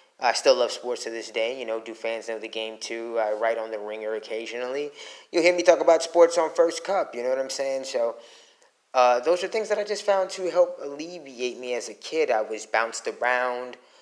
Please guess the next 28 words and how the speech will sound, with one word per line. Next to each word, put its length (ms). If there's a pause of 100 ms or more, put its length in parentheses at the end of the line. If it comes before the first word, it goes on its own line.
(140)
Like 100
I 20
said, 180
I'm 100
a 60
product 300
of 80
a 40
broken 360
family, 360
so 160
if 120
I 80
wasn't 340
living 220
with 160
a 40
relative 580
or 280
a 20
fake 360
relative, 420
I 60
was 160
living 240
with 180
my 100
brother. 500